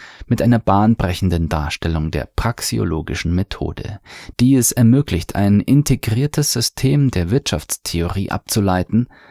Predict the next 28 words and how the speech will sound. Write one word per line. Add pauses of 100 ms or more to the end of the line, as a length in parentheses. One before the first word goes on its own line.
(140)
das
auf
der
selbstverständlichen
Wahrheit
beruht,
dass
Menschen
handeln, (320)
das
heißt,
sich
zielgerichtet
verhalten, (240)
indem
sie
ihre
knappen
Mittel
einsetzen, (420)
um
ihre
am
höchsten
geschätzten
Ziele
zu
erreichen.